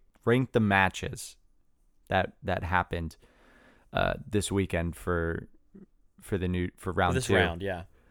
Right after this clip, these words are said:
Speaker 1: you would say that the top four, and if somebody's being a little naysayer and saying that Tanahashi and,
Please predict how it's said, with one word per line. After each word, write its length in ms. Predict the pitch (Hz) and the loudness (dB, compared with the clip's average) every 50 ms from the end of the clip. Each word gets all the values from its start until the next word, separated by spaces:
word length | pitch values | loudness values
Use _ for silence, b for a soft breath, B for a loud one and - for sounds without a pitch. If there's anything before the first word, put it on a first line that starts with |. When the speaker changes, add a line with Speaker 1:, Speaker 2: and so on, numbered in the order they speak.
| _ _ _ _ - - 196 - - - _ _ _ _ _ _ _ | _ _ _ _ -20 -18 -16 -16 -16 -18 _ _ _ _ _ _ _
Speaker 1:
you 180 | - 117 117 131 | -2 2 4 6
would 220 | 143 160 147 131 | 8 6 6 4
say 560 | - - - 107 98 92 87 85 82 82 92 101 - - - - - - - - _ _ _ _ _ - | 2 2 4 6 6 6 6 4 2 0 -4 -8 -12 -18 -20 -20 -20 -20 -20 -20 _ _ _ _ _ 2
that 220 | - 101 98 - | 2 2 4 2
the 80 | - 92 | -2 -8
top 340 | - - 95 98 107 - - | -4 0 2 2 2 2 -2
four, 520 | - - 95 90 90 87 85 85 85 90 _ _ _ - | -6 -4 0 0 2 2 0 0 -4 -6 _ _ _ -4
and 380 | - 104 104 101 101 98 95 - | -2 0 2 2 2 0 -2 -2
if 260 | - - 104 95 - | -2 -2 -2 -2 -2
somebody's 460 | - - 107 101 98 98 95 95 92 90 | -4 -4 -2 0 0 0 0 0 -2 -2
being 240 | - 98 95 92 | -2 -2 0 0
a 80 | 92 90 | 0 -2
little 160 | 90 90 92 90 | -2 -2 -2 -2
naysayer 540 | 90 87 87 87 - - 90 87 87 87 | -2 -2 -2 -2 -2 0 2 2 2 0
and 120 | 85 85 82 | 0 -2 -2
saying 180 | - 90 90 87 | -2 -2 -2 -2
that 140 | 85 82 - | -2 -4 -4
Tanahashi 800 | - 92 90 90 87 85 85 87 87 87 - - 90 90 87 85 | -4 -2 -2 -2 -2 -2 -2 -2 -2 -4 -4 -4 -2 -2 0 0
and, 220 | 85 85 82 82 | -2 -2 -4 -6